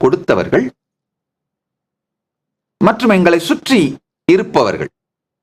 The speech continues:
எங்களை வந்து நாடுன்னு ஏற்றுக்கொண்டார்கள். சரிப்பா, நீங்க அங்க வாழ்ந்துக்கோங்க, நீங்க எங்க எல்லைக்குள்ள வந்து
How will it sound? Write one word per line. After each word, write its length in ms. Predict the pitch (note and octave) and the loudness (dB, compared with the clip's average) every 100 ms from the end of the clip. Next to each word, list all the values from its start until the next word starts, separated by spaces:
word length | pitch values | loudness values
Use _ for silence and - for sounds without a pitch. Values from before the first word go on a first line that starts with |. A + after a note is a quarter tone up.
| _ _ _ _ _ _ C#3 | _ _ _ _ _ _ 0
எங்களை 260 | E3+ E3+ D#3 D3+ | 2 2 2 0
வந்து 180 | G3 D4 - _ _ _ _ B2+ D3 | -2 -4 -6 _ _ _ _ 0 4
நாடுன்னு 520 | D#3 D#3+ D#3 A#3+ C#4+ - - _ _ | 4 4 2 0 0 -2 -10 _ _
ஏற்றுக்கொண்டார்கள். 920 | B2+ D#3 - - A#2 G2 F2+ E2+ F#3+ C4 - _ _ _ _ _ - | 0 0 -2 -2 0 2 2 2 0 -4 -8 _ _ _ _ _ -4
சரிப்பா, 340 | F3 D#3 D3 D3+ - _ _ _ _ | 0 0 -2 -8 -8 _ _ _ _
நீங்க 340 | C#3 F#3+ F#3+ E3+ D3 - | 0 2 4 2 0 0
அங்க 160 | A#2+ C3+ B2 | 2 4 4
வாழ்ந்துக்கோங்க, 540 | C#3 D3 C3 A#2+ C#3 A#3+ - _ _ _ _ B2+ | 2 2 0 0 0 -2 -8 _ _ _ _ 2
நீங்க 260 | F#3 A3 F#3+ E3 - B2 C#3 | 4 4 2 0 -4 0 2
எங்க 160 | D#3 D#3 D3+ | 4 4 4
எல்லைக்குள்ள 400 | F3+ F3+ E3 D3 | 2 2 2 2
வந்து 160 | D3 F#3+ | 2 0